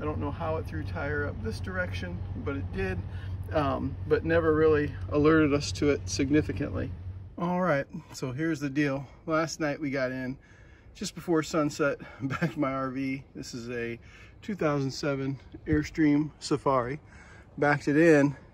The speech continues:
got out of the truck, checked my spot, and noticed my wheel was gone.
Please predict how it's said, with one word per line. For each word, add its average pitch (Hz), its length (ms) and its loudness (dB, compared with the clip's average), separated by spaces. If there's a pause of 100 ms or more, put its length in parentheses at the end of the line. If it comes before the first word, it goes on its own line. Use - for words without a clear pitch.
got 151 220 6
out 151 160 8
of 143 40 2
the 143 60 0
truck, 156 480 8 (540)
checked - 280 2
my 156 120 6
spot, 139 540 2 (300)
and 139 160 6
noticed 135 540 2 (420)
my 131 140 2
wheel 123 300 4
was 113 180 -2
gone. 113 400 -2